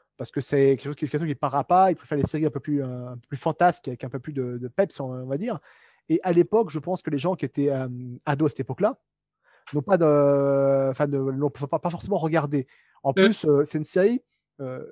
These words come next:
Speaker 1: les studios eux-mêmes, si on peut dire, je mets des guillemets, l'ont, euh, en fait, l'ont saboté. C'est,
Speaker 2: Oui.
Speaker 1: euh, le, le directeur, en fait, euh, ou le pré-, le pré-, c'est le président, euh, de,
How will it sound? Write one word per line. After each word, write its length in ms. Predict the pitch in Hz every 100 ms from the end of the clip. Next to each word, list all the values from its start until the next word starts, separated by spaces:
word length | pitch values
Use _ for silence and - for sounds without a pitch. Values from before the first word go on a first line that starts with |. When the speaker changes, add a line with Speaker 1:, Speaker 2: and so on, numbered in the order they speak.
| -
Speaker 1:
les 160 | 170
studios 380 | 175 - 202 214 -
eux-mêmes, 460 | 208 254 214 135 - _
si 140 | - 165
on 40 |
peut 140 | 151 156
dire, 160 | 202
je 80 | 123
mets 60 | 139
des 60 |
guillemets, 320 | 131 147 202 214 _ _ -
l'ont, 400 | 143 170 175 139
euh, 340 | 135 131 131
en 20 |
fait, 160 | 120 156
l'ont 100 | 147
saboté. 540 | - 156 170 165 165 _ _ _ _
C'est, 220 | - -
Speaker 2:
Oui. 160 | 160 156
Speaker 1:
euh, 480 | 151 147 143 139 135 - _ -
le, 260 | 143 151
le 120 | 180 160
directeur, 400 | 180 196 214 180
en 60 |
fait, 220 | 147 180
euh, 680 | 156 135 135 131 127 127 127
ou 140 | 127
le 60 | 131
pré-, 180 | - 165
le 60 |
pré-, 180 | 143 170
c'est 100 | -
le 80 | 156
président, 560 | - 165 165 185 175 135
euh, 80 |
de, 400 | 131 127 123 123